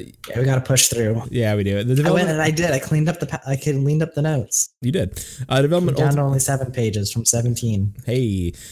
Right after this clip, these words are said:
Speaker 2: the ul-, development for Ultimate Series, uh, they're on hiatus. Uh, so yeah, th-, they're gonna do two fights every expansion, which I think that's right. I feel that's a right, like, combination compared with, uh, with all the other content that's gonna co-,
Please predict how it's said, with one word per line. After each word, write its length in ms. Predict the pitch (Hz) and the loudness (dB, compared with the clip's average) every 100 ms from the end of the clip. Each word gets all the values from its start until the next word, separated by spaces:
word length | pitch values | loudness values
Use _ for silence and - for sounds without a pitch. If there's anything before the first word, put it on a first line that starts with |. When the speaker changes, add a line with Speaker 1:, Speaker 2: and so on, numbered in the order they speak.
| - | -4
Speaker 2:
the 60 | 156 | 2
ul-, 180 | 175 143 | 2 2
development 460 | 143 180 190 180 | 2 2 2 0
for 100 | - | 0
Ultimate 300 | 147 139 139 | -2 0 -2
Series, 320 | 143 135 127 | 0 0 0
uh, 200 | 104 113 | 0 0
they're 160 | 107 104 | 0 0
on 120 | 104 | 0
hiatus. 480 | 101 110 117 107 - | 0 0 0 0 -2
Uh, 400 | - 90 82 85 | -4 -4 -2 -4
so 280 | - 113 90 | -4 -2 -2
yeah, 220 | 95 90 | -2 -2
th-, 280 | 104 101 98 | -4 -4 -4
they're 180 | 98 104 | -4 -2
gonna 140 | 101 | -2
do 240 | 95 95 92 | -2 -4 -4
two 220 | - 113 | -4 -6
fights 280 | 107 101 - | -4 -4 -4
every 200 | 95 95 | -4 -4
expansion, 420 | - 110 104 104 | -4 -4 -4 -4
which 260 | 98 - - | -6 -8 -10
I 140 | 110 104 | -6 -4
think 180 | 107 | -4
that's 260 | 101 104 - | -2 -6 -6
right. 360 | 110 104 98 - | -4 -2 -2 -2
I 80 | 107 | -4
feel 160 | 120 | -2
that's 220 | 101 92 | -2 -2
a 40 | 107 | -4
right, 320 | 98 95 95 - - - 104 | -2 -2 -4 -10 -20 -12 -6
like, 180 | 95 - _ - | -6 -8 _ -8
combination 540 | 123 104 98 92 107 | -4 -2 -2 -2 -4
compared 320 | 98 113 104 87 | -6 -4 -4 -4
with, 140 | 90 | -6
uh, 220 | - 101 | -6 -4
with 160 | 95 101 | -4 -4
all 160 | - 101 | -4 -4
the 180 | 95 - | -4 -6
other 420 | 87 90 90 87 - | -4 -4 -4 -6 -10
content 380 | - 95 87 90 | -8 -6 -4 -6
that's 160 | 87 | -6
gonna 180 | - 90 | -6 -6
co-, 200 | - 95 | -6 -10